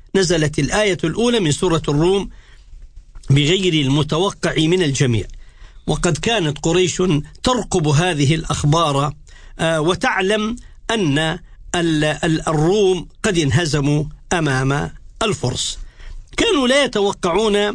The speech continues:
أن تقوم قائمة الإمبراطورية البيزنطينية، ولم يكن في خلدهم أنها سوف تحرز النصر في غضون بضع سنوات من هزيمتها.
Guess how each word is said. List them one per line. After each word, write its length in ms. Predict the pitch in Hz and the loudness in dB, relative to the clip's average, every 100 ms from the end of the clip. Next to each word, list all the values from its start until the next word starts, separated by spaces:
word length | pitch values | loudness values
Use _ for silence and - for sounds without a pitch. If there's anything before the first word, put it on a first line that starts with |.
| - - - | -8 -12 -2
أن 160 | 214 214 | 0 0
تقوم 380 | 185 240 262 220 | -2 0 0 0
قائمة 580 | - 247 254 285 226 - | 2 0 2 0 0 0
الإمبراطورية 1040 | 170 160 160 165 160 165 170 180 180 175 - - - | 0 0 2 2 0 0 2 2 2 0 -4 -14 -4
البيزنطينية، 1000 | 220 202 175 156 165 151 156 131 120 - - - - | -2 0 0 2 0 2 2 2 0 -4 -8 -6 0
ولم 280 | 175 220 208 | 2 2 2
يكن 340 | 175 - 143 | 0 0 -2
في 200 | 131 269 | 0 0
خلدهم 600 | - 247 233 220 220 214 | 0 0 0 0 0 -2
أنها 340 | 190 175 180 175 | 0 2 2 0
سوف 360 | 165 175 - | 0 0 -2
تحرز 460 | 151 202 - 175 151 | -2 0 0 0 2
النصر 560 | 147 175 - 175 170 - - - - | 2 2 0 0 0 -2 -12 -16 -8
في 200 | - 196 | 0 0
غضون 540 | 185 170 214 233 180 | 2 2 2 2 2
بضع 340 | 170 277 180 160 | 2 0 0 -2
سنوات 580 | - 160 156 170 165 147 | 0 0 2 0 0 0
من 200 | 196 165 | 0 0
هزيمتها. 600 | 131 135 120 117 113 120 | 0 0 0 0 0 -2